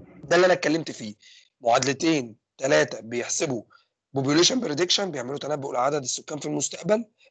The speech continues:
ارجع للسكشن هندسة، وبرضه خلينا نتكلم السكشن الجاي بعد ما ترجع له، ويكون السكشن بعد الشرح ده، آه، هيبقى أعتقد أحسن يعني. وإزاي بنعمل population prediction،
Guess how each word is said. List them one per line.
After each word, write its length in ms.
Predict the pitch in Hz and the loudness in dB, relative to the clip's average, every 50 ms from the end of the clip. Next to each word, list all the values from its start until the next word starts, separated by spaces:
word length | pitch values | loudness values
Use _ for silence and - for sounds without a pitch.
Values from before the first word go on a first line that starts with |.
| - 147 | 2 2
ارجع 220 | 156 151 151 135 | 4 6 6 6
للسكشن 400 | 131 127 - - 151 - 151 135 | 4 4 0 0 0 2 2 2
هندسة، 320 | 131 131 135 147 139 151 131 | 0 -2 -2 -4 -4 -4 -4
وبرضه 360 | 117 123 147 147 147 135 135 | -2 0 0 0 0 -2 -4
خلينا 320 | - 143 123 135 147 147 | -6 -6 -4 -2 -2 -2
نتكلم 340 | 139 127 - - 143 147 139 | -4 -4 -4 -4 -4 -4 -4
السكشن 360 | 123 - 156 139 - 151 131 | -4 -2 -2 0 0 0 -2
الجاي 180 | 120 117 143 147 | -2 -2 0 2
بعد 200 | 143 131 123 123 | 2 2 0 0
ما 80 | 117 | -6
ترجع 340 | 110 131 117 113 143 139 131 | -10 -8 -2 2 4 4 4
له، 140 | 120 107 - _ _ _ _ _ | 4 2 -6 _ _ _ _ _
ويكون 300 | - 113 110 - 151 151 | -10 -10 -8 -4 -4 -4
السكشن 420 | 139 - - 165 139 - - 147 123 | -2 -2 -2 0 0 0 0 0 -2
بعد 400 | 120 117 113 117 113 107 92 87 - _ - - _ | -2 -2 -2 -4 -8 -10 -10 -14 -18 _ -20 -10 _
الشرح 360 | - - 156 151 147 - - | 0 2 2 2 2 0 -2
ده، 320 | 131 123 147 175 190 - - _ _ _ _ _ _ _ - | 0 2 2 2 2 0 -8 _ _ _ _ _ _ _ -4
آه، 520 | 117 113 113 113 113 117 117 117 117 110 | -4 -2 -2 -2 -2 -2 0 0 0 0
هيبقى 300 | - 113 135 160 - 147 139 135 | 2 2 0 2 4 4 4 4
أعتقد 340 | 123 - - - 127 - - | 4 0 -4 -6 -8 -10 -10
أحسن 360 | - - - - - 104 95 | -10 -10 -8 -10 -10 -12 -14
يعني. 140 | 73 - - - - - - _ _ | -18 -20 -20 -20 -20 -20 -20 _ _
وإزاي 380 | 117 120 131 117 117 160 165 165 | -6 -4 -4 0 4 4 6 6
بنعمل 320 | 156 156 160 156 156 143 | 6 6 6 6 4 2
population 360 | 139 139 147 160 156 - 170 | 0 0 2 2 2 2 0
prediction، 440 | 151 143 143 147 175 175 - 185 | 0 -2 -2 0 0 0 0 -2